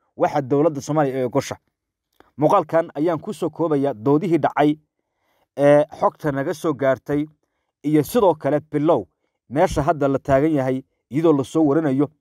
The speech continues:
in laysku mari waayo kulanka guud ahaanba. Inuu fishilmo kulanku qarka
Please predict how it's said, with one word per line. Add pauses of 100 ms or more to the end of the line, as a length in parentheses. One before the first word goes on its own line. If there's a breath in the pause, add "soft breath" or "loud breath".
(480)
in
laysku
mari
waayo
kulanka
guud
ahaanba. (580)
Inuu
fishilmo
kulanku
qarka